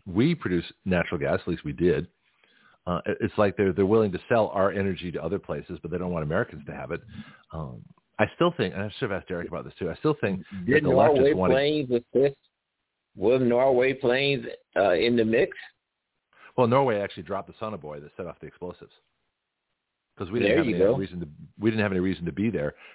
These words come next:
Speaker 1: 'cause the, the operation, the, the, the exercise already ended. So Norway had to do it 'cause they had the planes and they had the, uh, the, the need, the technologies, and they do routine patrol flights over there anyway.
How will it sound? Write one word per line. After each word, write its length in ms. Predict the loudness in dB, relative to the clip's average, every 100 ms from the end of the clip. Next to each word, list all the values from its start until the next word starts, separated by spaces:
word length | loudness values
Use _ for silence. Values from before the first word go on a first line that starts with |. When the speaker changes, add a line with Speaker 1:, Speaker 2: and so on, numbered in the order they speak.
| -10
Speaker 1:
'cause 120 | -6
the, 140 | -2 -2
the 160 | 2
operation, 500 | 0 2 0 0 -2
the, 80 | -6
the, 340 | -6 -6 -6 -6
the 160 | -2 0
exercise 460 | -2 -4 -6 -6 -4
already 320 | -4 -2 0
ended. 240 | 0 0 -6 -16 -20 -20 -4
So 60 | 2
Norway 320 | 6 6 4
had 280 | 2 0 0
to 60 | -2
do 120 | -10
it 160 | -10 -10
'cause 120 | -6
they 100 | -4
had 120 | -4
the 60 | -8
planes 340 | -6 -6 -4
and 100 | -4
they 80 | -4
had 220 | -4 -6
the, 220 | -4 -4 -4
uh, 40 | -6 -10 -20 -20 -4
the, 80 | -2
the 140 | 2
need, 280 | 2 4 4
the 80 | 2
technologies, 640 | -2 -4 -4 -4 -4 -6 -6 -6
and 160 | -2 2
they 100 | 4
do 360 | 4 2 2 0
routine 560 | 0 0 -2 -2 -4 -4
patrol 280 | -2 2 4
flights 240 | 4 2
over 120 | 2
there 140 | 2 2
anyway. 240 | 2 -2